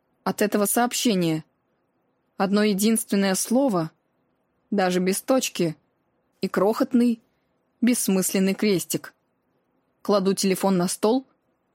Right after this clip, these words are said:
и поднимаю глаза к небу. Когда идёт снег, небо светлее. Я выдыхаю, и облако пара проплывает над моей головой.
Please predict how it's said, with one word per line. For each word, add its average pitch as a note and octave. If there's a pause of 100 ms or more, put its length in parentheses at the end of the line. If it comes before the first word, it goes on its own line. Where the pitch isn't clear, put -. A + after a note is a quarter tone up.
(240)
и A3+
поднимаю F3+
глаза F#3+
к -
небу. F3 (1000)
Когда G3+
идёт F#3+
снег, B3 (540)
небо G3+
светлее. G#3+ (840)
Я G#3+
выдыхаю, A3+ (600)
и G#3
облако G3+
пара A#3+
проплывает F#3+
над G3+
моей F#3
головой. F#3